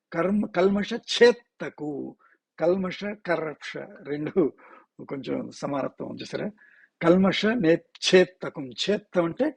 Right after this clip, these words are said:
చిందించేవాడు, అంటే కత్తిరించేవాడు, కోసివేసేవాడు అని. కల్మష, యాంటీ కరప్షన్, ఆయన administration is anti corruption, against corruption, non corrupted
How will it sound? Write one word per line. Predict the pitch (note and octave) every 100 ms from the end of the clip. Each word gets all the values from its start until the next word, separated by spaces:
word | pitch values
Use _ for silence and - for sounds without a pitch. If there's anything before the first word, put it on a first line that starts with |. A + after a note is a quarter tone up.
| _
చిందించేవాడు, | _ _ - A#3 A#3 F#3+ - B2+ B2+ B2+ - _ _ -
అంటే | C#3 - _ _ _ - _ -
కత్తిరించేవాడు, | F#3 - C4+ G#3 C#3+ B2+ B2+ - - _
కోసివేసేవాడు | - A3 A#3 A3+ F#3 C#3 C#3+ C3+ B2 B2+
అని. | C3 B2+ - _ _ _ -
కల్మష, | D#3 G3 A3 -
యాంటీ | F3 E3+ G#3+ C#4
కరప్షన్, | A#3 G#3 F3 - - - - - - - - - _
ఆయన | C#3+ E3
administration | E3+ D3 C3+ F3+ G3+ - A3 - D#3+
is | F3 D#3
anti | D3 D#3 - -
corruption, | C#3 C3 - C3+ - _ _ _ _ - D3
against | F#3+ F3+ - -
corruption, | C#3 - - - - - D3
non | E3+ G3+ G3+
corrupted | - C#3 C3 _ C3 A2+